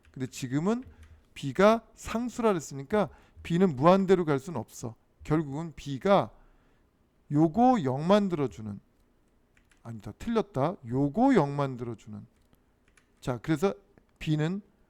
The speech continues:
마이너스 칠이어야 돼. 자, 무슨 말이냐? 영 분의 숫자가 무한대이거든. 그러니까 여기 숫자 있으니까 여기가 영이 돼야 돼.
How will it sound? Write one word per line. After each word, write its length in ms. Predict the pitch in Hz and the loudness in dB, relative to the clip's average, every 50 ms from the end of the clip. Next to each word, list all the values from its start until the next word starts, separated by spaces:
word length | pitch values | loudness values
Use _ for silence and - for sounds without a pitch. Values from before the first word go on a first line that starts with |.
| _ _ _ | _ _ _
마이너스 560 | 127 117 127 143 156 156 151 139 - - 123 - | -6 -2 -2 -2 0 -2 -4 -6 -6 -10 -18 -16
칠이어야 560 | - - - 214 190 208 208 196 151 120 117 | -16 -14 -14 -12 -10 -6 -6 -6 -6 -8 -12
돼. 180 | - - - _ _ _ _ _ _ _ _ _ | -16 -20 -20 _ _ _ _ _ _ _ _ _
자, 140 | - 135 117 | -10 -10 -10
무슨 320 | 113 120 123 - 208 226 | -8 -10 -8 -6 -4 -2
말이냐? 440 | 220 196 135 120 127 156 180 165 135 - _ _ - _ _ _ _ _ _ _ | 0 0 -2 -2 -4 -6 -6 -6 -8 -12 _ _ -20 _ _ _ _ _ _ _
영 340 | 139 131 135 151 160 170 160 | -4 -4 -2 -2 -4 -6 -6
분의 520 | 156 156 165 170 185 196 214 226 233 254 247 _ _ _ _ _ _ _ _ _ _ _ _ _ _ _ | -6 -4 -2 0 2 2 2 0 0 -4 -8 _ _ _ _ _ _ _ _ _ _ _ _ _ _ _
숫자가 720 | - - - 180 _ - 160 135 120 123 135 143 175 226 _ _ _ _ _ _ _ _ _ _ _ _ _ _ _ _ _ _ _ _ _ _ _ _ _ _ _ _ _ _ _ | -14 -14 -14 -14 _ -4 -4 -4 -2 -4 -8 -8 -8 -12 _ _ _ _ _ _ _ _ _ _ _ _ _ _ _ _ _ _ _ _ _ _ _ _ _ _ _ _ _ _ _
무한대이거든. 880 | - 113 117 131 151 156 156 151 135 147 127 117 104 113 107 - 110 - _ _ _ _ _ _ _ _ _ _ _ _ _ _ _ _ | -14 -8 -2 0 0 0 0 -2 -4 -4 -4 -4 -6 -12 -16 -16 -20 -20 _ _ _ _ _ _ _ _ _ _ _ _ _ _ _ _
그러니까 100 | - 208 190 | 4 6 6
여기 120 | 190 185 | 6 6
숫자 340 | 185 - 220 196 - 226 214 | 2 -2 -6 -2 2 2 4
있으니까 640 | 190 156 - - 170 165 175 175 - 220 214 175 131 - _ | 4 2 -2 -8 -8 -8 -8 -8 -4 -4 -4 -4 -4 -8 _
여기가 420 | 156 143 143 143 151 143 165 156 127 | -4 -4 -4 -4 -4 -2 -2 -2 -2
영이 360 | 117 117 120 135 147 156 131 | -4 -8 -8 -8 -10 -8 -8
돼야 200 | 135 127 113 110 | -8 -10 -10 -10
돼. 180 | _ - 117 | _ -20 -20